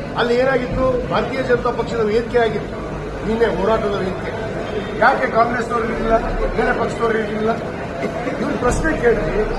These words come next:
ಸುಮ್ಮನೆ ಸಮಾಜಕ್ಕೆ ಕೆಟ್ಟದ್ದು ಮಾಡಿದ್ರು. ಸಮಾಜ ಕಟ್ಟಿದ್ದೀವಿ, ಮುಂದೂ ಕೂಡ ಕಟ್ತೀವಿ, ಸಮಾಜದ ಮೀಸಲಾತಿಯನ್ನ ನಾವು ಕೊಡಿಸೇ ಕೊಡಿಸ್ತೀವಿ.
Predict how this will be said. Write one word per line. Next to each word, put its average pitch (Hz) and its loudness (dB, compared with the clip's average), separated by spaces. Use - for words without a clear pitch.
ಸುಮ್ಮನೆ 277 4
ಸಮಾಜಕ್ಕೆ 233 6
ಕೆಟ್ಟದ್ದು 226 0
ಮಾಡಿದ್ರು. 226 4
ಸಮಾಜ 202 2
ಕಟ್ಟಿದ್ದೀವಿ, 240 2
ಮುಂದೂ 220 0
ಕೂಡ 233 6
ಕಟ್ತೀವಿ, 233 4
ಸಮಾಜದ 220 4
ಮೀಸಲಾತಿಯನ್ನ 220 2
ನಾವು 180 -2
ಕೊಡಿಸೇ 226 4
ಕೊಡಿಸ್ತೀವಿ. 180 -2